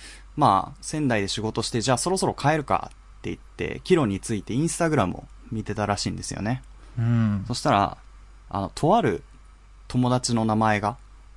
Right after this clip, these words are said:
Speaker 1: こう、パッと出てきて、そこに、
Speaker 2: うんうん。
Speaker 1: 「仙台着いたわ」みたいな写真の投稿があったらしいんですよ。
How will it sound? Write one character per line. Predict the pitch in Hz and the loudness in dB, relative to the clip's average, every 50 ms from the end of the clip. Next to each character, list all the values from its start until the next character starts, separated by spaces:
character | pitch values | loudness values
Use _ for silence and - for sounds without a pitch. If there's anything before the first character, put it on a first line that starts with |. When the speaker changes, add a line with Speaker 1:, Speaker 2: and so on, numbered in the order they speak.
| - - | -18 -12
Speaker 1:
こ | - 101 | -12 -6
う、 | |
パ | - - 180 | 0 2 2
ッ | 190 - - | 2 0 -2
と | - - | -8 -6
出 | - 101 - | -4 -4 -6
て | 135 | -6
き | - - - | -8 -8 -12
て、 | - - - - - - - - - - - - - - - - - - | -14 -14 -14 -16 -20 -20 -20 -20 -20 -20 -20 -20 -20 -20 -20 -20 -18 -8
そ | - 143 139 | -4 -2 0
こ | 131 160 165 | 2 2 2
に、 | 170 147 | 2 0
Speaker 2:
う | 107 | 0
ん | |
う | 98 | -2
ん。 | 98 - - - - | -4 -10 -14 -18 -12
Speaker 1:
「仙 | - - - 185 220 226 190 | -6 -4 -2 2 2 4 4
台 | 151 127 107 101 | 4 4 4 2
着 | - - 156 156 | 0 0 0 0
い | 139 | 0
た | - - 110 95 | 0 -2 0 2
わ」 | 95 95 85 80 - - - | 2 2 2 0 -2 -6 -10
み | - | -14
た | - - 92 | -14 -14 -14
い | 82 | -14
な | 73 - - - - - - - - - - | -14 -18 -20 -20 -20 -20 -20 -20 -20 -18 -12
写 | - - 120 | -8 -6 -6
真 | 107 - 120 110 113 | -4 -2 -2 0 0
の | 117 110 | 0 -2
投 | - - 117 107 | -2 -2 -2 -2
稿 | - 113 98 | 0 0 0
が | 98 98 | 0 0
あ | 95 | 0
っ | - | 0
た | - | 0
ら | 110 107 | 0 0
し | - | 0
い | 107 | -4
ん | 92 | -4
で | - | -4
す | - - | -8 -12
よ。 | - | -16